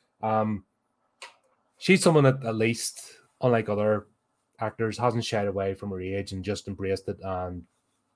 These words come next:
just, uh, just playing roles and, uh, holding her own. And <sighs> I wasn't too fussed.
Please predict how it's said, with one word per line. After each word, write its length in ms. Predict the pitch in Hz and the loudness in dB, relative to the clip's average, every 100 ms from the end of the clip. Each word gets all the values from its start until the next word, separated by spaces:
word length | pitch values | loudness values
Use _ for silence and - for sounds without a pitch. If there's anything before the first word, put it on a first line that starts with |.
| _ _ _ _ _ _ _ _ _ _ - _ _ _ _ _ _ _ - - | _ _ _ _ _ _ _ _ _ _ -20 _ _ _ _ _ _ _ -16 -2
just, 340 | - 104 - | 0 0 0
uh, 280 | 113 101 95 - _ _ _ - | 2 2 0 -6 _ _ _ -12
just 180 | - - | -12 -4
playing 220 | 101 95 | -2 0
roles 340 | 98 117 120 | 2 2 0
and, 240 | 104 95 92 | -2 -2 -2
uh, 240 | 90 85 - _ _ _ _ - | -4 -4 -8 _ _ _ _ -6
holding 200 | 104 95 | -4 0
her 60 | |
own. 180 | 95 107 | 0 -2
And 300 | 101 95 85 _ _ _ _ - _ _ - - _ - - _ _ _ | -4 -8 -10 _ _ _ _ -20 _ _ -20 -20 _ -20 -20 _ _ _
<sighs> 0 | |
I 600 | - - - - - - - | -2 0 -2 -4 -8 -10 -6
wasn't 600 | 139 165 180 196 180 - | 2 4 6 4 2 -6
too 400 | - 135 127 123 | 2 6 8 6
fussed. 880 | 117 - - 104 104 - - - | 4 -6 -4 0 0 0 -4 -6